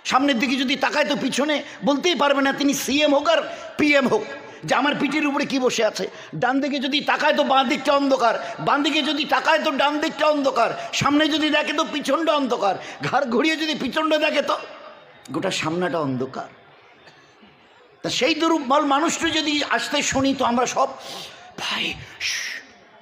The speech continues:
এক্ষুনি চলে আসবে, অ্যানাউন্স হয়ে গেল।" তো ফেরেশতারা অ্যানাউন্স করবে, "একটু অপেক্ষা করুন।" কিসের জন্যে?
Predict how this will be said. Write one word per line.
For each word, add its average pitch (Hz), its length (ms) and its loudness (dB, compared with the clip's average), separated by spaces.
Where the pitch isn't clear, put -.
এক্ষুনি 143 300 -4
চলে 104 240 -8
আসবে, - 340 -12
অ্যানাউন্স 175 420 0
হয়ে 131 120 -4
গেল।" 90 220 -8
তো 135 80 -4
ফেরেশতারা 240 520 2
অ্যানাউন্স 208 580 2
করবে, 175 360 0
"একটু 170 380 -6
অপেক্ষা 123 360 -12
করুন।" - 180 -14
কিসের 220 340 -2
জন্যে? 208 260 0